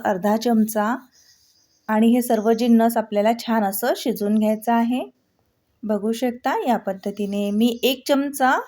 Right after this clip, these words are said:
मीठ घातलंय बघा, जो पोहे खायचा चमचा असतो ना त्या चमच्याने. आता हे सर्व जिन्नस आपल्याला छान असं सहदाप्रमाणे चिपचिप होईपर्यंत शिजवून घ्यायचं आहे. साखरेचा आपल्याला कुठलाच पाक करायचा नाहीये.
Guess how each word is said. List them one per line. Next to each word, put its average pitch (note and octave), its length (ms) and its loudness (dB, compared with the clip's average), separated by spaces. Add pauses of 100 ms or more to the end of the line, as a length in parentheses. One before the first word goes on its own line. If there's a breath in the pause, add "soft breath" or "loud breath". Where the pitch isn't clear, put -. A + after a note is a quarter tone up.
(200)
मीठ A#3 260 0
घातलंय B3+ 400 0
बघा, B3 340 2 (840)
जो C4 100 4
पोहे B3+ 280 2
खायचा C4 300 -2
चमचा B3 360 2
असतो B3+ 280 0
ना B3 140 2 (200)
त्या A3+ 200 2
चमच्याने. F#3 640 -6 (1000)
आता G#3+ 220 -2
हे B3+ 160 2
सर्व B3 300 2
जिन्नस B3 420 2
आपल्याला A#3 420 2 (100)
छान C4 380 2
असं C#4 340 2
सहदाप्रमाणे C4+ 960 4
चिपचिप B3 540 -4
होईपर्यंत A#3+ 760 2
शिजवून F#3+ 380 -4
घ्यायचं F3 340 -4
आहे. F3 240 -6 (360 soft breath)
साखरेचा A3+ 600 2
आपल्याला B3 320 2
कुठलाच A#3+ 600 0
पाक A#3+ 280 2
करायचा C4 440 2
नाहीये. B3+ 460 2